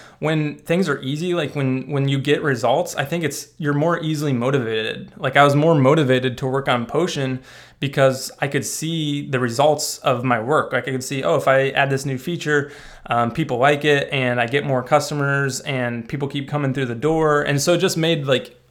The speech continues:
a lot of sense to keep working on it and doing all that stuff. Where now I'm not as sure. Like, it's har-, it's harder to be motivated when, you know, if I do something and it doesn't actually come to, come to results.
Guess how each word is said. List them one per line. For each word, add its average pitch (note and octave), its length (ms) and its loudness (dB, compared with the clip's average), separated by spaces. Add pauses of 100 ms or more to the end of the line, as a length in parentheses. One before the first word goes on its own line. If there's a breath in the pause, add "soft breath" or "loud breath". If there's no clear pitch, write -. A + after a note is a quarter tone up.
a C#3 80 0
lot C3+ 180 4
of A#2+ 60 0
sense C#3 320 -2
to B2+ 100 -10
keep C3 220 -8
working C3 320 -2
on A#2+ 100 0
it A#2+ 80 0
and B2 140 -6
doing C3 200 -2
all B2 100 0
that A#2 180 -2
stuff. - 440 -4 (420 loud breath)
Where C#3+ 120 2
now F3+ 320 2
I'm D#3 140 0
not D#3 180 0
as C3 100 0
sure. C#3+ 540 -2
Like, C3 160 0
it's D3 120 0
har-, D#3+ 200 0
it's D3+ 140 -4
harder F3 320 2
to D3+ 80 -6
be C#3+ 140 -2
motivated B2+ 580 -2
when, B2+ 400 -2 (460 loud breath)
you C#3 120 -4
know, B2 120 2
if A#2+ 120 0
I B2 80 4
do C3 220 -2
something B2+ 720 -4
and B2+ 500 -2
it - 180 -8
doesn't C#3 220 -2
actually C3 480 -4
come C3 760 -6
to, B2+ 440 -6
come C#3+ 180 -6
to C3 140 -4
results. B2 600 -4